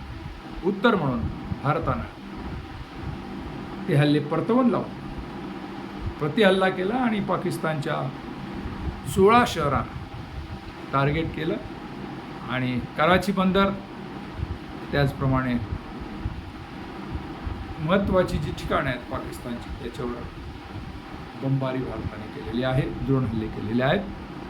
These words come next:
आणि त्यामुळं हा युद्धाला सुरुवात झालेली आहे. हल्ले प्रत्युत्तर होणार आहे. असं असताना आता नागरिकांनी जागृत राहणं गरजेचं आहे.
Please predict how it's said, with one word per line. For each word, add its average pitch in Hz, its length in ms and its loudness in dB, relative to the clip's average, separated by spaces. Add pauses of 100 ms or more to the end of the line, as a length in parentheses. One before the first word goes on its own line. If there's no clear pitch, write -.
(880)
आणि 160 340 0 (160)
त्यामुळं 165 420 2 (600)
हा 143 80 2
युद्धाला 160 460 4
सुरुवात 151 280 -2
झालेली - 460 -6
आहे. - 160 -8 (1080)
हल्ले 165 280 6
प्रत्युत्तर 165 480 2
होणार 160 340 4
आहे. 160 220 2 (920)
असं 214 200 6
असताना 127 360 2 (640)
आता 127 380 2 (160)
नागरिकांनी 143 920 0
जागृत 135 360 0
राहणं 156 260 2
गरजेचं 165 400 0
आहे. 175 220 2